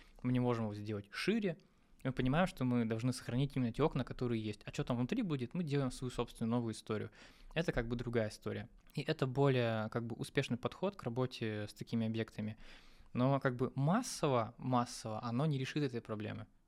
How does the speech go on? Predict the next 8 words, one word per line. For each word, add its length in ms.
То 40
есть 140
в 40
каждый 300
особняк 460
ресторан 380
не 80
посадишь. 520